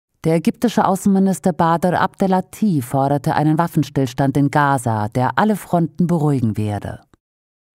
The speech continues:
Der libanesische amtierende Ministerpräsident Najib Mikati sagte seine Reise zum U-N-Gipfel in New York ab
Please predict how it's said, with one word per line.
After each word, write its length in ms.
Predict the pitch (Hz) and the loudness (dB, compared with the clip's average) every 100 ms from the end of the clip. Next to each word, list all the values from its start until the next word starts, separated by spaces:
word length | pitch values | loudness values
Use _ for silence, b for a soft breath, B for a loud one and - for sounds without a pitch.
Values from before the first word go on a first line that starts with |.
| _ - | _ -2
Der 80 | 156 | 0
libanesische 680 | 180 165 170 175 175 - 185 | 2 4 2 2 0 0 0
amtierende 520 | 170 - 196 185 180 | 0 0 0 2 2
Ministerpräsident 1080 | 180 185 - 196 170 190 180 180 180 180 - | 2 0 0 -2 0 0 0 2 2 0 0
Najib 460 | 180 165 220 233 | 0 2 0 0
Mikati 540 | 208 - 202 214 208 135 | -2 0 0 0 0 0
sagte 340 | 139 131 156 | 0 0 -2
seine 300 | 143 147 143 | 0 2 2
Reise 320 | 139 143 147 | 0 0 -2
zum 200 | - 160 | -2 -2
U-N-Gipfel 640 | 156 170 160 165 175 - 156 | 0 0 0 0 -2 -2 0
in 120 | 170 | 2
New 80 | 170 | 2
York 320 | 165 160 - | 2 0 0
ab 320 | 165 151 - | -2 -2 -8